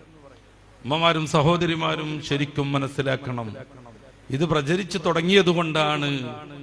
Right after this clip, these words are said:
നമ്മുടെ കേരളത്തിൽ സ്വന്തം മകനെ കൊണ്ട് ഗർഭിണിയാകുന്ന മാതാവ് ഉണ്ടായിത്തീർന്നത്, അങ്ങനെ ഒരു റിപ്പോർട്ട് പുറത്തു വന്നത്. നിരവധിയായ പെൺമക്കൾ അച്ഛന്മാരെ കൊണ്ട് ഗർഭിണികളാവേണ്ടി വരുന്നത്.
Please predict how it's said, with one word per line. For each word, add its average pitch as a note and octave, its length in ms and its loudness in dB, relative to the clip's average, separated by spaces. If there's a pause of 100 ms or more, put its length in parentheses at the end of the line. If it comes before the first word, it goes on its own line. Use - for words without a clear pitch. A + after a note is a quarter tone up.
(160)
നമ്മുടെ D3 340 -2
കേരളത്തിൽ D3 500 -4 (460)
സ്വന്തം C#3+ 340 -2 (120)
മകനെ C#3+ 300 2 (180)
കൊണ്ട് C#3 380 -2 (520)
ഗർഭിണിയാകുന്ന C#3+ 920 2 (120)
മാതാവ് C3 500 2
ഉണ്ടായിത്തീർന്നത്, A#2 960 -2 (640)
അങ്ങനെ F#3+ 300 -2
ഒരു D#3+ 100 0 (100)
റിപ്പോർട്ട് D#3+ 500 -2
പുറത്തു C#3 400 -4
വന്നത്. G#2 360 -4 (800)
നിരവധിയായ A3+ 580 8 (120)
പെൺമക്കൾ F#3+ 500 0 (100)
അച്ഛന്മാരെ G3+ 640 0 (140)
കൊണ്ട് E3+ 300 0 (540)
ഗർഭിണികളാവേണ്ടി D3 1120 2
വരുന്നത്. G#2+ 420 -4